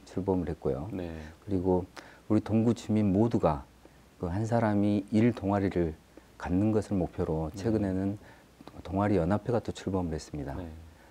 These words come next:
Speaker 1: 이런 것처럼 여러 사업들을 통해서 우리 동구가 재미있고, 어, 살만한 그 도시로 소문이 난다면 그 자연스럽게 인구는 늘 것이라고 생각합니다.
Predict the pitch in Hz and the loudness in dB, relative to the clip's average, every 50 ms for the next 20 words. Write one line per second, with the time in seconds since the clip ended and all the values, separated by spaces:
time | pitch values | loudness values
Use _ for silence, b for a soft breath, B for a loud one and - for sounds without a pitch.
0 | B B - 90 90 95 101 101 101 92 - - 98 98 98 95 90 80 - B | B B -4 -2 0 2 2 2 0 0 -2 -4 -4 -2 -2 -2 -4 -6 -8 B
1 | B B B B B B - 90 92 117 110 95 117 110 107 - 110 90 - - | B B B B B B 0 2 4 4 2 2 0 0 2 2 0 0 0 0
2 | 98 101 98 90 82 82 78 87 101 107 - 92 85 82 - 90 90 85 95 87 | 0 0 0 0 0 -2 -2 -2 -4 -6 -6 -4 -4 -4 -2 -2 -2 -2 0 0
3 | 87 85 85 82 82 - B B B B B - - 82 98 107 104 90 - - | 0 0 0 -2 -4 -8 B B B B B -8 -2 2 2 4 2 2 0 -2
4 | - 76 69 67 - - - - - - - - - 80 78 87 98 110 117 117 | -4 -4 -4 -4 -8 -16 -20 -20 -20 -20 -20 -12 -10 -10 -6 -4 -2 0 0 0
5 | 110 107 98 92 90 85 - B B B B B B B - - 92 - - - | 0 0 -2 -2 -4 -6 -8 B B B B B B B -12 -12 -10 -8 -8 -8
6 | - - - 85 78 - 113 110 107 104 98 85 78 76 76 76 80 87 92 85 | -8 -4 -6 -4 -2 0 0 0 0 0 0 -2 -2 -2 -4 -4 -4 -4 -4 -4
7 | 82 - - - - - - - 78 80 - - - 80 92 101 98 - 98 95 | -6 -10 -14 -20 -20 -20 -16 -12 -12 -12 -10 -8 -6 -2 -2 -2 0 -2 -4 -6
8 | - 87 80 80 82 82 80 76 76 - - - 90 - - - 90 82 - 82 | -4 -4 -4 -4 -2 -4 -4 -4 -6 -6 -6 -8 -8 -8 -10 -14 -14 -12 -12 -12
9 | 87 82 82 76 78 73 73 78 76 | -10 -8 -8 -8 -8 -8 -8 -10 -12